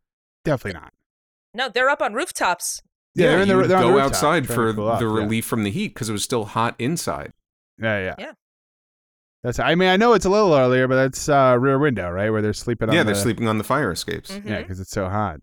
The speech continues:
Speaker 1: So there you go.
Speaker 2: Yeah.
Speaker 1: Yeah, yeah. All right.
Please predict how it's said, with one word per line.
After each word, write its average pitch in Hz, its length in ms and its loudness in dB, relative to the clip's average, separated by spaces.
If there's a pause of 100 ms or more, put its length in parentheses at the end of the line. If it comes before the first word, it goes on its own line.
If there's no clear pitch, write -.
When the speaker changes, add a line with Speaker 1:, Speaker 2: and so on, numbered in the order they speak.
(140)
Speaker 1:
So 76 380 -14 (160)
there 98 160 -8
you 90 80 -8
go. 95 260 -4 (120)
Speaker 2:
Yeah. 113 160 -6
Speaker 1:
Yeah, 107 160 0
yeah. 107 240 -2 (520)
All 127 140 4
right. 135 240 2